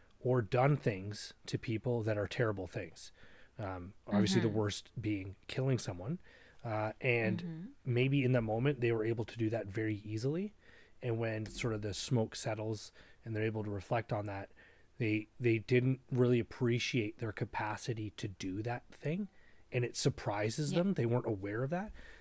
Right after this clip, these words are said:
Speaker 1: They never took the time to think about what it means to take another life.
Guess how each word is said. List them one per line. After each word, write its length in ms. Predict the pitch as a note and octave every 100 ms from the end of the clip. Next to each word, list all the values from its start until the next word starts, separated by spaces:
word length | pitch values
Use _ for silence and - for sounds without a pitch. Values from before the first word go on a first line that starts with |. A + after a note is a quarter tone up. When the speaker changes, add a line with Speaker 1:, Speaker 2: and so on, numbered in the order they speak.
| -
Speaker 1:
They 80 | A#2+
never 200 | C#3 C3+ -
took 240 | - E3+ -
the 80 |
time 200 | C#3 C#3+ C3
to 40 |
think 200 | - B2+
about 240 | A#2+ A#2 C3
what 80 |
it 140 | B2+ -
means 300 | A2+ A2 G2+
to 100 | A2
take 200 | - A2
another 240 | G#2 F#2+
life. 300 | F2+ G#2+ -